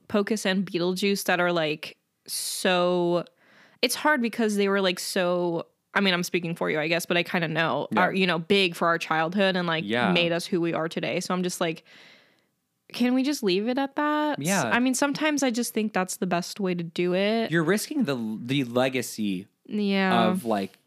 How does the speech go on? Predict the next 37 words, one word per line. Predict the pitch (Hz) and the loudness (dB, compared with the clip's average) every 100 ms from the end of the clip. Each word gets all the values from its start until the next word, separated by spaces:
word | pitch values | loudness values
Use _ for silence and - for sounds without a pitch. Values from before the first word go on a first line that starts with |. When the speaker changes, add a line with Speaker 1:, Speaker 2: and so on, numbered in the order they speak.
| _ 113 | _ -4
Speaker 2:
that, | 113 107 - | -4 -4 -6
of | 107 | -4
your | 113 113 | -2 -2
original | 110 113 110 | -2 -2 -4
film's | - 110 151 | -4 -4 -2
Speaker 1:
Especially | 233 254 - | 0 2 2
Speaker 2:
impact. | 359 | 2
Speaker 1:
Brad | 214 208 | 2 2
Pitt, | 196 196 160 - - | 0 0 0 -2 -4
weirdo. | 180 170 - - 208 _ _ | -4 -4 -4 -6 -10 _ _
Speaker 2:
Yeah, | - - 107 107 | -10 -6 -4 -6
it's | 151 | -4
a | 208 | 0
Speaker 1:
Like, | 208 | 0
Speaker 2:
bit | 196 - | 0 -2
Speaker 1:
keep | 214 | -2
Speaker 2:
funky | 208 - 180 | -2 -4 -6
Speaker 1:
it. | |
Speaker 2:
for | - | -8
me. | 180 90 87 101 - | -6 -6 -8 -10 -4
Speaker 1:
Yeah. | 196 185 175 185 - _ _ _ _ _ _ - - - - | -2 0 -2 -4 -8 _ _ _ _ _ _ -20 -20 -20 -4
So | - 254 | 0 2
bad. | 226 226 175 220 - _ - | 4 2 0 -4 -16 _ -8
Speaker 2:
Yeah. | 113 104 95 90 _ _ - | -4 -4 -6 -12 _ _ -4
Speaker 1:
How | 226 | 0
many | 214 190 | 0 0
Kiki | 214 202 | -2 -2
Mamas? | 185 - - 233 - - _ | -4 -4 -8 -10 -14 -16 _
Speaker 2:
Overall, | 117 131 139 135 143 - | -4 0 2 0 -2 -14
half | - 107 95 - | -10 -6 -6 -10
of | |
a | 92 | -16
Kiki | - - | -16 -14
Mama | 90 82 | -12 -12
right | - | -6
Speaker 1:
<gasps> | |
Speaker 2:
now. | 294 269 | -6 -6